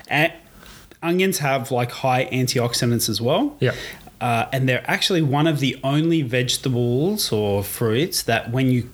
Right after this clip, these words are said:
Speaker 1: cook it, it doesn't affect the antioxidants.
Speaker 2: Mm. That's
Speaker 1: So,
Speaker 2: interesting.
Speaker 1: yeah. I think ninety-seven percent of vegetables and fruits, if you cook it, it
Speaker 2: Mm.
Speaker 1: affects the antioxidants, and onion is not one of the
Speaker 2: Mm.
Speaker 1: ninety-seven percent.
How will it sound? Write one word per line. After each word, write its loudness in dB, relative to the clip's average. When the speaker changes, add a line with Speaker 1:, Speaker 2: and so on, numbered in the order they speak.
Speaker 1:
cook -4
it, 0
it -4
doesn't 2
affect -2
the 0
antioxidants. 0
Speaker 2:
Mm. -16
That's 0
Speaker 1:
So, 4
Speaker 2:
interesting. 0
Speaker 1:
yeah. 0
I -2
think -2
ninety-seven 2
percent -2
of -2
vegetables 0
and -2
fruits, 0
if -4
you -2
cook -4
it, 0
it 4
Speaker 2:
Mm. 2
Speaker 1:
affects -4
the 0
antioxidants, -2
and 0
onion 2
is -2
not -2
one 0
of -6
the -4
Speaker 2:
Mm. -4
Speaker 1:
ninety-seven 0
percent. -6